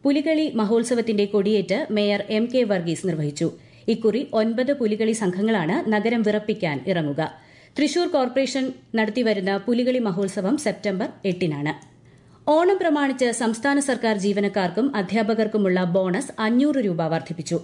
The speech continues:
ഇത്തവണ നാലായിരത്തി അഞ്ഞൂറ് രൂപ ബോണസ് ലഭിക്കും. ബോണസിന് അർഹതയില്ലാത്തവർക്കുള്ള പ്രത്യേക ഉത്സവ ഭത്ത രണ്ടായിരത്തി എഴുന്നൂറ്റി അൻപത് രൂപയിൽ നിന്നും മൂവായിരം രൂപയായി ഉയർത്തിയതായി ധനമന്ത്രി കെ എൻ ബാലഗോപാൽ അറിയിച്ചു. സർവീസ് പെൻഷൻകാരുടെ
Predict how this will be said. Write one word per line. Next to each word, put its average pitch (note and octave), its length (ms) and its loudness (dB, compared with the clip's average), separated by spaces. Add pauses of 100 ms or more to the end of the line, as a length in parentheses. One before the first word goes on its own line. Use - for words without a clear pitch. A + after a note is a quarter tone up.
(320)
ഇത്തവണ C4 400 -2
നാലായിരത്തി B3+ 600 0
അഞ്ഞൂറ് B3 340 2
രൂപ A3+ 360 2
ബോണസ് E3+ 400 0
ലഭിക്കും. E3 340 -2 (400)
ബോണസിന് D4+ 500 2
അർഹതയില്ലാത്തവർക്കുള്ള A3+ 1160 0
പ്രത്യേക A#3+ 440 0
ഉത്സവ A3+ 440 0
ഭത്ത F#3+ 360 0 (320)
രണ്ടായിരത്തി D4+ 480 2
എഴുന്നൂറ്റി C4 420 2
അൻപത് A3+ 320 0
രൂപയിൽ A3+ 380 2
നിന്നും G#3 300 2
മൂവായിരം A#3+ 480 2
രൂപയായി F3 460 -2
ഉയർത്തിയതായി G3+ 640 2
ധനമന്ത്രി F3+ 600 2
കെ G#3 40 4
എൻ G#3+ 160 2
ബാലഗോപാൽ G3 600 0
അറിയിച്ചു. C#3+ 360 -2 (460)
സർവീസ് C#4+ 420 -2
പെൻഷൻകാരുടെ B3 760 0